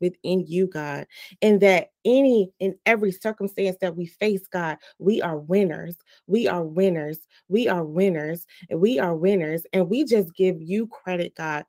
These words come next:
to where credit is due, because we know for this life journey that we're on,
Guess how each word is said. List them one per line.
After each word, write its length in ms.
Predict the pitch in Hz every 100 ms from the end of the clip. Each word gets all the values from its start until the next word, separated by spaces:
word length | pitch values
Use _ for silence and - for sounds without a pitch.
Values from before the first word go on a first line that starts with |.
| _
to 80 | -
where 200 | 160 180
credit 380 | 175 - 233 208
is 240 | 185 143
due, 340 | 139 180 160 139 - -
because 300 | 208 233 196
we 180 | 196 311
know 320 | 240 185 156 - _
for 260 | - 247 240
this 260 | 208 247 208
life 360 | 196 214 262 208
journey 320 | 214 233 240
that 220 | 226 220
we're 120 | 226
on, 400 | 247 233 240 247